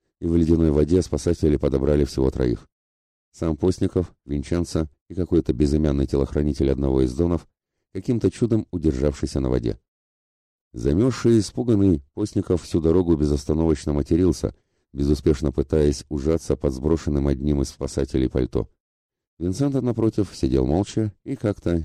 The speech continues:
нехорошо. Дожидаться полицию не стали. Зря, по мнению Аркадия Валерьевича. Мнением его никто не поинтересовался, тем более, что вскоре раздался второй взрыв.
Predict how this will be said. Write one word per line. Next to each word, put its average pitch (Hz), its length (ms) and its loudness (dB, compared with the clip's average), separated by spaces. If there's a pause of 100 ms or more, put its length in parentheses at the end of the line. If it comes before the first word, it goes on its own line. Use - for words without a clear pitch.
нехорошо. 64 580 -2 (1160)
Дожидаться 90 640 0
полицию 95 460 2
не 85 80 2
стали. 60 360 -4 (440)
Зря, 73 340 0
по 69 120 -2
мнению 67 340 0
Аркадия 62 360 -2
Валерьевича. 58 640 -2 (500)
Мнением 113 600 2
его 107 180 4
никто 92 260 0
не 87 160 2
поинтересовался, 76 880 0 (420)
тем 95 140 -4
более, 95 380 6
что - 180 -2
вскоре 95 360 2
раздался 104 540 0
второй 67 340 0
взрыв. 57 360 -4